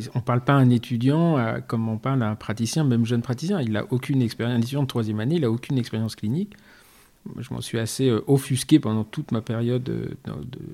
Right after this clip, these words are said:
de présence à l'université, où on, on expliquait des choses aux étudiants comme s'ils comp-, ils connaissaient tout. Et, et, euh,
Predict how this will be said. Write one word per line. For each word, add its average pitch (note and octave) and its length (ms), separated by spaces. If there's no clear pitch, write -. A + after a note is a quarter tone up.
de G#2 140
présence B2+ 400
à A#2 40
l'université, G#2 560
où F3+ 80
on, A2 180
on G#2+ 160
expliquait C#3 440
des B2 120
choses D#3 200
aux A2+ 80
étudiants B2 300
comme C3 140
s'ils - 160
comp-, A#2+ 260
ils A#2+ 80
connaissaient A2 320
tout. E3 240
Et, A2 60
et, A2 480
euh, A2 160